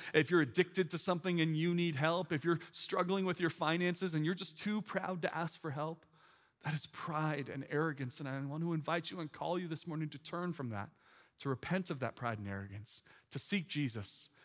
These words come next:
and to seek the help you need. Number nine, I, I wanna call you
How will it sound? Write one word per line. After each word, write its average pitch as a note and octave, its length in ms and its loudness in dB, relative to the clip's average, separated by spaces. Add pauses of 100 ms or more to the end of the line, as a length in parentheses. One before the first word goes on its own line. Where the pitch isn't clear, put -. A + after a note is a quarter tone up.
(120)
and G2+ 100 -10
to A#2 60 -4
seek - 440 -2
the C#3 80 -4
help A#2 340 -6
you A2+ 100 -6
need. G2+ 360 -8 (600)
Number C3+ 140 2
nine, C3+ 420 0 (340)
I, A#2 60 -2
I C3 120 -2
wanna C3 180 -2
call C3+ 300 -2
you C3+ 280 0